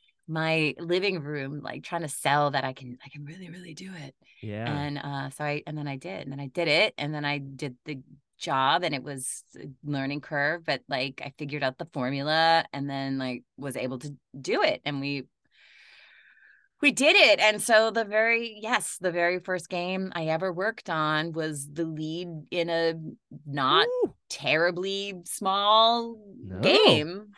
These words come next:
Speaker 1: Yeah.
Speaker 2: Yeah.
Speaker 1: Yeah.
Speaker 2: That's right in the deep end, Morla.
Speaker 1: <laughs> Did
Speaker 2: And
Speaker 1: it,
Speaker 2: you
Speaker 1: I
Speaker 2: did,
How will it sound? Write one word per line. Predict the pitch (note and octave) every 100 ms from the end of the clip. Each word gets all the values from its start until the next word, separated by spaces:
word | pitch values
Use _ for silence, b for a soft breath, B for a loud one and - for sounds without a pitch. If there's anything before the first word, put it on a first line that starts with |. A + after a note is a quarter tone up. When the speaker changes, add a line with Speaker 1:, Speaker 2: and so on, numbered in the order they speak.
| _
Speaker 1:
Yeah. | - A3 A#3+
Speaker 2:
Yeah. | G3+ D#4+ F4+ C3 - _ _ _
Speaker 1:
Yeah. | E3+ A3 G#3+ F#3 D#3+ D#3 D#3
Speaker 2:
That's | D#3
right | C#3 E3
in | G3
the | G3+
deep | F#3+ A#3 -
end, | C#3+ G#2
Morla. | F2 E2+ C3+ -
Speaker 1:
<laughs> | D4 -
Did | C#4+ C#4 B3 A3 - D#4+ - _ -
Speaker 2:
And | C3
Speaker 1:
it, | C#3+
Speaker 2:
you |
Speaker 1:
I |
Speaker 2:
did, | C3